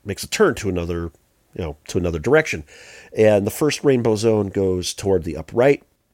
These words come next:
Well, well, they all go to the upper right except for the second rainbow zone of the first tunnel. And that one moves to the lower right.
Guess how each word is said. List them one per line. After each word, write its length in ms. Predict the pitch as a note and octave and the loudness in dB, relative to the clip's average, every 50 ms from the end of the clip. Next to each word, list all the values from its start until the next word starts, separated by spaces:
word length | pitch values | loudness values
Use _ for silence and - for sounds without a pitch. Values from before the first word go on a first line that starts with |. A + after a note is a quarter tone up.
| _ | _
Well, 120 | - C#3+ D3+ | -4 -2 -2
well, 240 | D#3 F3 F#3 F#3+ F3+ | -2 -2 -2 0 0
they 100 | F#3+ F#3+ | 0 0
all 180 | E3 E3 F#3+ | 0 -2 -2
go 160 | G#3 G#3 A3+ | 0 0 -2
to 60 | G#3 F#3 | -2 0
the 100 | F#3+ F#3 | -2 -2
upper 140 | E3+ - | -2 0
right 200 | D#3 D3+ C#3+ C#3 | 0 0 0 0
except 320 | A#2+ - - - F#3 - - | -4 -8 -4 -4 -4 -4 -4
for 140 | - E3 D3+ | -8 -10 -10
the 100 | C#3+ A#2+ | -8 -8
second 500 | - - - D3+ C#3+ - - F3+ F3 - _ _ _ _ | -8 -4 -2 -2 -2 -2 -2 -4 -4 -6 _ _ _ _
rainbow 380 | - C3 C3+ C3+ C3 B2+ B2+ B2 | 2 4 4 4 4 2 2 0
zone 380 | G#2+ A#2 A#2+ A2 G#2+ G#2+ G#2+ - | 2 2 2 2 2 2 0 -2
of 160 | A2 G#2 G2 | -4 -4 -4
the 60 | G#2 | -6
first 460 | G2 - - A2+ G#2 - - - _ - | -10 -4 -2 -2 -2 -2 -4 -12 _ -8
tunnel. 380 | - E3 C#3+ A#2+ G#2+ G#2 - - - - - - - | -4 0 2 2 2 0 -2 -6 -14 -20 -20 -12 -10
And 100 | A2+ G2 | 0 2
that 200 | A#2 A#2+ A#2 A#2 | 2 2 2 2
one 120 | B2 A2+ | -2 -2
moves 280 | G#2+ G#2+ A2 G#2 F#2+ - | 0 0 0 0 -2 -6
to 160 | - - - | -10 -14 -8
the 100 | A#2+ G#2+ | -4 -4
lower 360 | G2 F#2+ G2 B2+ D#3 D3 A2+ F2+ | -2 0 2 4 4 4 4 4
right. 280 | E2+ D#2+ C2+ C2 - | 0 -4 -10 -12 -16